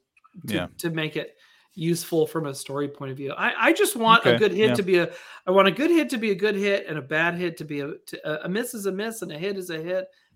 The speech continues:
Speaker 1: And an awesome hit should really knock the bad guy down, not annoy the bad guy.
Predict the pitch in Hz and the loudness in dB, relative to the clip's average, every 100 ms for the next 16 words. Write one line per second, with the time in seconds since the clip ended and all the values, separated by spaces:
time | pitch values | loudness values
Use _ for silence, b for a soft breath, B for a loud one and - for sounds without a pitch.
0 | _ 151 151 170 180 180 170 175 175 - | _ -10 -8 -6 -6 -4 -6 -6 -6 -6
1 | 156 147 160 156 151 147 151 - 135 135 | -8 -2 0 0 -2 -6 -8 -12 -16 -10
2 | 127 127 113 120 123 113 131 127 123 - | -10 -8 -10 -10 -14 -16 -16 -12 -12 -12
3 | - 160 165 131 139 - _ - 117 - | -16 -16 -16 -16 -18 -20 _ -20 -20 -20
4 | _ | _